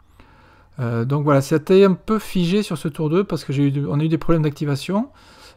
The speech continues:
euh, chacun de notre côté, et puis, euh, comme je vous disais, ça bouchonne un peu, quoi.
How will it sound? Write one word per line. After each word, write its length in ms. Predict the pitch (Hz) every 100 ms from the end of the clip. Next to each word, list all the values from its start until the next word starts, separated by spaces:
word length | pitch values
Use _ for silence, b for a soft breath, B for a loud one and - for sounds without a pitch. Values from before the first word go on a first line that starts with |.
| -
euh, 380 | 143 127 131 123
chacun 340 | - 131 - 135
de 80 |
notre 180 | 123 113
côté, 560 | - 120 170 190 190 156
et 60 |
puis, 360 | 123 - 175 185
euh, 60 | 147
comme 200 | 139 127
je 40 |
vous 60 | 127
disais, 240 | 131 170
ça 160 | 170 139
bouchonne 340 | 139 - 151
un 80 | 143
peu, 160 | 143
quoi. 180 | 127 127